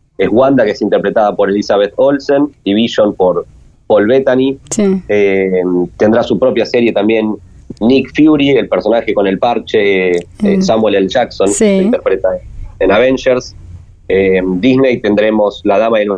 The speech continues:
Speaker 1: Vagabundo live action, eh, películas como Togo, también hay mucho de esta, de esta información y material que yo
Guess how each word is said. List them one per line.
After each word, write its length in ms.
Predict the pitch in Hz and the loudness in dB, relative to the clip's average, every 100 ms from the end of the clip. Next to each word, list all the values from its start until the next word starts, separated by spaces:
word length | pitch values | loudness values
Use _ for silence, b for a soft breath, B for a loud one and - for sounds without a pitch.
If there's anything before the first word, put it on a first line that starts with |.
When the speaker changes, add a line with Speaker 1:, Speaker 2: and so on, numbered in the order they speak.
| 87 | -2
Speaker 1:
Vagabundo 840 | 101 101 110 117 110 104 101 95 | -2 0 0 0 2 2 2 0
live 280 | 95 107 107 | 0 0 0
action, 500 | 131 - - 123 127 127 - - _ _ - | -2 -4 -2 0 0 -6 -14 -20 _ _ -4
eh, 360 | 92 95 95 92 | 0 2 0 0
películas 760 | 98 110 104 107 104 95 92 - | -2 -2 0 2 2 0 -4 -4
como 260 | 90 87 | -2 0
Togo, 420 | 87 135 131 113 98 | 0 2 2 2 0
también 260 | 101 120 | 0 0
hay 60 | 117 | 0
mucho 220 | 147 160 | 0 0
de 60 | 135 | -2
esta, 240 | 139 113 | 0 -2
de 140 | 113 | -4
esta 140 | 113 131 | -4 -2
información 520 | 123 110 107 - 139 | 0 0 0 0 0
y 40 | |
material 400 | 127 98 98 135 | 2 0 0 -2
que 80 | 127 | -2
yo 220 | - 117 | 0 0